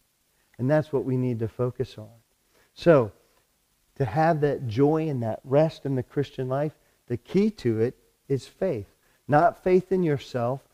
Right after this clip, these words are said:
not faith in the church, not faith in, uh, in,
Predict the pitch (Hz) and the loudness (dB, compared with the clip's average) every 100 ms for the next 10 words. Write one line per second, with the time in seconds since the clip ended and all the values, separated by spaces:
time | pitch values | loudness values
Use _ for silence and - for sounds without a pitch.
0 | _ - 143 160 - 165 170 _ 185 175 | _ 0 2 2 0 -2 -2 _ -4 -2
1 | - - 113 123 - 143 147 165 - _ | -6 -6 -4 -4 -8 -4 0 0 -2 _
2 | 156 170 - 151 143 - 151 131 | 0 0 -2 -2 -2 -4 -4 -4